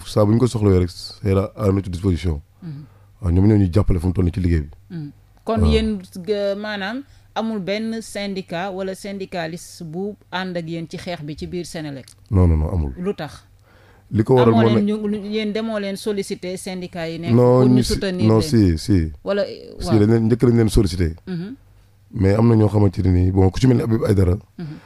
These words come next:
Speaker 1: Moom moo nekk, euh, secrétaire général Sutelec.
Speaker 2: Mhm.
Speaker 1: Sutelec, euh, benn, euh, syndicat la boo xamante ne nii moom, euh, am na ay travailleurs yoo xamante, <coughs> yoo xamante ni ci moom lañ nekk.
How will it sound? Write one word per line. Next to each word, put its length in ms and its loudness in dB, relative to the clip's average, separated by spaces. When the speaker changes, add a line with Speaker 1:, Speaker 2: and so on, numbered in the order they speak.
Speaker 1:
Moom 120 2
moo 80 4
nekk, 220 0
euh, 200 -2
secrétaire 380 -8
général 300 -10
Sutelec. 320 -12
Speaker 2:
Mhm. 220 -8
Speaker 1:
Sutelec, 480 -2
euh, 260 2
benn, 240 0
euh, 560 2
syndicat 420 0
la 80 -2
boo 140 0
xamante 300 -2
ne 80 -6
nii 180 -4
moom, 240 -2
euh, 180 -6
am 100 -2
na 80 2
ay 80 -2
travailleurs 380 -4
yoo 60 2
xamante, 340 -2
<coughs> 400 2
yoo 140 -6
xamante 260 2
ni 140 4
ci 80 -2
moom 140 4
lañ 140 4
nekk. 160 0